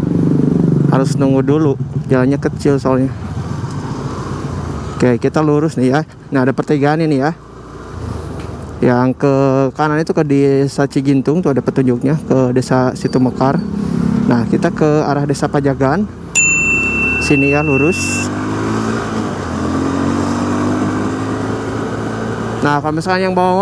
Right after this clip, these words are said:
mobil nih, di depan itu jalannya kecil banget, teman-teman. Jadi harus hati-hati, dan kalau misalkan yang bawa motor juga harus hati-hati, karena takutnya ada mobil ya kan, dari atas. Apalagi truk tuh. Nuh kan, ada truk tuh.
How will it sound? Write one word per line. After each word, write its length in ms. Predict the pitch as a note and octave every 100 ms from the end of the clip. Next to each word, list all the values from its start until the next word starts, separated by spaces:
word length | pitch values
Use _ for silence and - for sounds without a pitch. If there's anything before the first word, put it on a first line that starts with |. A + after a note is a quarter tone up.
| G#3+
mobil 160 | B3+
nih, 160 | G3+ G#3+
di 160 | E3+ E3+
depan 320 | F3+ G3 G3
itu 160 | A#3+
jalannya 320 | G3 F#3+ A3 -
kecil 240 | F3 G3+
banget, 320 | E3+ D3 E3
teman-teman. 400 | E3+ D3 D3 D#3+ - - - - - - - - - - - -
Jadi 240 | C3+ F3 E3+
harus 160 | E3
hati-hati, 480 | E3+ D#3+ D3 F3 F3
dan 160 | D3 D3+ D3+ D3+ D3+ D3 A#2 - - - - - -
kalau 160 | D3
misalkan 320 | D3+ - D3+ D3+
yang 160 | D3
bawa 160 | D3 D3
motor 320 | C#3+ D3+ D3
juga 320 | D#3 G3+ G3+ - - - -
harus 240 | D3+ D3 D#3+
hati-hati, 560 | D3 D3+ F3+ F#3+ F#3
karena 240 | D3 D3 F3+
takutnya 400 | E3 D#3+ E3+ D#3
ada 160 | D3+
mobil 400 | C#3 C3+ E3+ C#3 -
ya 80 | C#3 F3+
kan, 80 |
dari 160 | D#3 C3
atas. 480 | C3+ - C#3+ C#3+ - - - - - - - -
Apalagi 320 | D#3 D#3 F#3
truk 240 | F#3+ -
tuh. 140 | B2 - - - - -
Nuh 240 | D#3+ D3+
kan, 160 | D#3+ E3+
ada 160 | C#3+
truk 240 | C#3 C#3+ -
tuh. 160 | A#2+